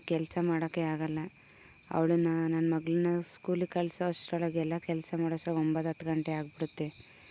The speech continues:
ಅದಕ್ಕೋಸ್ಕರ ಬೇಗ ಎ-, ಬೆಳಗ್ಗೆ ಎದ್ದರೆ ಹತ್ತು ಗಂಟೆ ಅಷ್ಟರೊಳಗೆ ಎಲ್ಲ ಕೆಲಸನೂ ಮಾಡ್ಕೊಂಡ್ರೆ ಬೇಗ ಬೇಗ ಮಾಡ್ಬೋದಂತ ಅದಕ್ಕೆ ನಾಲ್ಕು ಗಂಟೆಗೆ ಎದ್ದಿದ್ದೀನಿ. ಆಯ್ತು, ಎಲ್ಲ ಇವಾಗ ಮನೆಯೆಲ್ಲ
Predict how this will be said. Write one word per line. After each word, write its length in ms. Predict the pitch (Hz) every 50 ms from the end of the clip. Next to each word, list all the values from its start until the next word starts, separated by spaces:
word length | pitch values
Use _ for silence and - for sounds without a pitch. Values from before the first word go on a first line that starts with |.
| - - - - - 139 - 165
ಅದಕ್ಕೋಸ್ಕರ 640 | 165 165 175 - - 185 175 170 - - - 180 - 175 175 170 175
ಬೇಗ 180 | 170 170 165 180 175 175 170
ಎ-, 60 | 165 156 151
ಬೆಳಗ್ಗೆ 320 | 160 156 160 156 170 165 160
ಎದ್ದರೆ 240 | 151 - - 180 185 190 180 151 - - - - - - - - - - - - -
ಹತ್ತು 180 | 175 - - - 185
ಗಂಟೆ 260 | 175 180 180 185 185 180
ಅಷ್ಟರೊಳಗೆ 400 | - - - 190 185 185 175 180 170
ಎಲ್ಲ 160 | 160 170 180 - -
ಕೆಲಸನೂ 360 | 180 170 165 - - 170 170 170 165
ಮಾಡ್ಕೊಂಡ್ರೆ 500 | 160 160 156 - - 165 160 156 - 170 165 156 165
ಬೇಗ 140 | 165 156 151 160
ಬೇಗ 120 | 165 156 165 160 156 156
ಮಾಡ್ಬೋದಂತ 680 | 151 151 151 156 160 156 156 156 151 151 147 - - 180 185 180 170 - - - - - - - - - - - - - - - - - - - - - - - - - - - - -
ಅದಕ್ಕೆ 260 | 156 165 156 - 170 175 170
ನಾಲ್ಕು 260 | 160 160 160 160 - -
ಗಂಟೆಗೆ 300 | 160 160 160 170 160 165 156
ಎದ್ದಿದ್ದೀನಿ. 340 | - 160 160 160 160 160 156 156
ಆಯ್ತು, 240 | 160 165 165 - - 170 160
ಎಲ್ಲ 100 | 156 160 160 156
ಇವಾಗ 280 | 151 156 151 - 160 156 160 156
ಮನೆಯೆಲ್ಲ 320 | 156 156 156 156 156 156